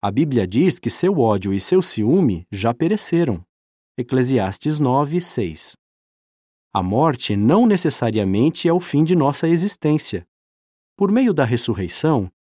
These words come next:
Deus vai trazer os mortos de volta à vida. Deus promete que um dia não haverá mais morte. Revelação ou Apocalipse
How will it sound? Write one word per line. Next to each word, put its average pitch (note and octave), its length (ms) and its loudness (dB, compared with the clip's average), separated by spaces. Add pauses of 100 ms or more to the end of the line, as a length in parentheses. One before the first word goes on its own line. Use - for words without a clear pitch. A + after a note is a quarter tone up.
Deus E3 260 2
vai E3+ 180 0
trazer C#3+ 460 0
os D3 120 2
mortos C#3+ 520 0
de A#2 100 -2
volta F3+ 540 0
à F3+ 40 2
vida. A2 440 -4 (1040)
Deus A#2+ 260 2
promete G#2+ 540 -2
que - 160 -2
um D3 120 4
dia C#3+ 280 2
não E3 240 2
haverá D#3+ 360 2
mais F3+ 260 -2
morte. C3+ 500 -2 (520)
Revelação A#2 840 -2
ou G#2+ 160 -2
Apocalipse C#3+ 840 -4